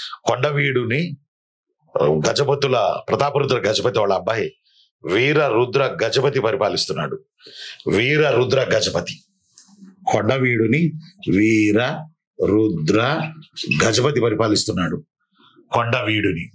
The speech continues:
గుర్తుపెట్టుకోవాలి. వీరరుద్ర గజపతి, కొండవీడు, కొండవీడి కోట. ఓ రకంగా చెప్పాలంటే రెండు నెలలు పట్టింది కృష్ణదేవరాయలు వేయడానికి. శత్రు దుర్భేద్యంగా ఉంది కొండవీడి కోట,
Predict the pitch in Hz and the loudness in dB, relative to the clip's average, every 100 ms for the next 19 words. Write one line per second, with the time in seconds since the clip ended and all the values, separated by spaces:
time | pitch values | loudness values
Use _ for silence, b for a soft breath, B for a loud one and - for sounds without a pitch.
0 | 110 120 110 98 - 80 143 - _ _ | -2 0 0 -2 0 -2 -4 -12 _ _
1 | _ B B B B 85 117 147 151 135 | _ B B B B 0 2 4 4 2
2 | 131 120 107 110 135 165 165 101 107 120 | 2 2 0 2 0 -2 -2 0 2 2
3 | 131 - 110 107 127 131 123 127 127 170 | 0 0 0 0 2 2 2 0 0 -2
4 | 175 B B 101 107 123 131 123 123 117 | -6 B B 0 2 2 0 0 0 0
5 | 107 110 131 143 147 147 131 127 117 107 | 0 2 2 2 2 2 2 0 -2 -2
6 | 101 120 117 113 110 110 120 123 131 185 | -2 0 0 2 2 2 0 -2 -4 -4
7 | B B - 127 - 143 180 180 143 139 | B B -2 0 0 0 2 2 0 0
8 | 135 117 120 101 107 107 101 107 95 87 | 0 2 0 0 -2 -2 0 0 0 0
9 | 78 | 0